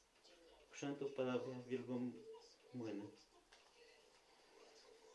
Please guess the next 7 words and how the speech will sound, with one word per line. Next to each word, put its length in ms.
Wdowa 480
po 360
Walendym 680
Jędrzejczyku, 840
nie? 220
Czyli 360
jak, 180